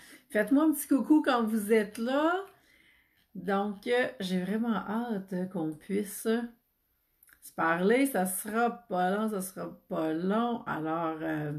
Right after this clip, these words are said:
voilà, voilà, voilà. Est-ce que je vais arriver ou est-ce que... Oui, oui, oui. Donc,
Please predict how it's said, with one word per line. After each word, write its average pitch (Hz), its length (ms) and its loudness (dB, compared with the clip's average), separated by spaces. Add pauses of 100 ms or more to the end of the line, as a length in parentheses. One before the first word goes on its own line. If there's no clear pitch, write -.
(1700)
voilà, 165 580 -4
voilà, 170 400 -4
voilà. 180 480 -4
Est-ce 214 140 -10
que 160 120 -6
je 156 140 -8
vais 185 220 0
arriver 180 680 0
ou 175 160 -4
est-ce 185 220 -6
que... 202 260 0 (480)
Oui, 208 300 2 (200)
oui, 190 380 0
oui. 160 840 2 (960)
Donc, 202 580 0